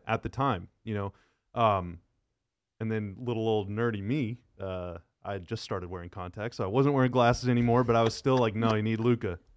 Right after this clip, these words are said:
Need Luka. Need to get Luka." I spent that entire season just, like, watching his Real Madrid games in complete disbelief. Like,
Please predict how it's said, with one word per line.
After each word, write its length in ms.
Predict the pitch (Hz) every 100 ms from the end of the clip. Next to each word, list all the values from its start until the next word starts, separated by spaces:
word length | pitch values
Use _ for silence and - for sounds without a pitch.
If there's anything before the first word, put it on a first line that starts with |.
| _
Need 220 | 104 120 117
Luka. 340 | 123 110 85 - -
Need 180 | 104 123
to 80 | 123
get 180 | 131
Luka." 320 | 123 117 98 87 _ _ -
I 80 | 113
spent 200 | - 147
that 140 | 143
entire 380 | 123 131 135 120
season 500 | - 151 120 90 82 _
just, 200 | 107 - - _ _ _ -
like, 180 | 98
watching 400 | 98 113 139 165
his 160 | 160 143
Real 220 | 143 139
Madrid 340 | 131 113 113 98
games 460 | 98 90 87 - _ _ _ _ _ -
in 220 | 117 92 _ -
complete 500 | 127 - 123 120 -
disbelief. 640 | 107 - 90 90 95 _ _ -
Like, 260 | 107 92